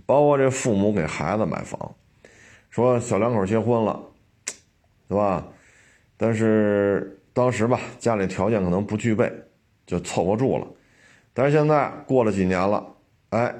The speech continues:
这做父母的可能家里有点钱了，那父母比如说男方的父母出钱买套房，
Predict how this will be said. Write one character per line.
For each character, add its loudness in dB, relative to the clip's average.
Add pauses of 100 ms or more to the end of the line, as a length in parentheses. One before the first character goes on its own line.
(120)
这 -2
做 0
父 0
母 0
的 0 (100)
可 -12
能 -2
家 -2
里 -2
有 0
点 0
钱 -8
了， -8 (260)
那 -8
父 -2
母 0 (100)
比 -4
如 2
说 0 (300)
男 -2
方 2
的 0
父 -4
母 -6 (180)
出 -4
钱 -2
买 -6
套 -4
房， -8